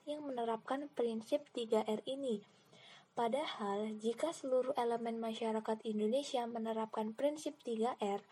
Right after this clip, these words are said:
banyaknya sampah di Indonesia bukan menjadi masalah besar lagi, bahkan akan membawa kebiasaan baik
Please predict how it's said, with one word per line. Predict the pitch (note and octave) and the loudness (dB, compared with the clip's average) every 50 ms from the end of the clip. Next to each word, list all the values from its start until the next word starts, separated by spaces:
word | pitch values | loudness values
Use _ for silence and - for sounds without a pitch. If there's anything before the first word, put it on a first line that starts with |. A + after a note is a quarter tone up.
| - - - - - - _ - | -20 -20 -20 -20 -20 -20 _ 4
banyaknya | G#3+ A3+ A3+ A3+ A#3 A3+ - A#3+ C4+ D4+ D#4+ | 6 6 6 6 2 -4 -6 -4 -4 -4 -2
sampah | - - C4 B3 A#3+ A#3+ B3 B3 A#3 | -2 -2 -4 -4 -2 -2 -2 -2 0
di | A3+ A3+ | -2 0
Indonesia | - A3+ A3 G#3+ G#3 G3+ G3+ G3 G3 - C4 C#4 C#4+ C#4+ - - - - - - | 0 0 0 2 0 0 0 -2 -2 0 0 0 0 -2 -4 -12 -18 -18 -6 2
bukan | G#3 G#3+ G#3+ C#4+ C#4+ D4 | 2 4 4 4 2 2
menjadi | C#4 B3 A3+ A3+ G#3+ G#3+ B3 - | 0 4 4 4 4 4 2 -2
masalah | C4 A#3 A3+ - A3 G#3+ G#3+ G#3+ | -4 -6 -4 -2 0 2 2 2
besar | G3+ G#3+ G#3 - G#3+ G#3 | 2 0 2 2 2 2
lagi, | G#3 G#3+ A3 A#3 A3+ A3 A#3 A3+ G#3 G3+ - - - - - - - - _ A3 | 4 2 2 2 0 0 0 0 0 0 -2 -8 -16 -20 -20 -20 -20 -14 _ -2
bahkan | A3+ C4+ - - - - G#3+ G3 G3+ G#3+ - - | -2 -2 -2 -6 -6 -4 -2 0 0 -2 -2 -4
akan | - G#3+ G#3+ - C4+ D4 C#4+ | -6 -6 -2 -2 -2 -2 -2
membawa | C4+ B3 A#3+ A#3 A3+ A3+ B3+ C#4 C#4 | -2 0 2 4 4 6 4 4 4
kebiasaan | - D4 C4 A#3 A#3+ A#3 A3+ A#3 - A3 A3+ G#3+ G#3 | 4 4 4 6 6 4 4 4 0 -2 0 0 0
baik | G3+ G3 G3 A#3+ C#4 - | 2 6 6 6 6 4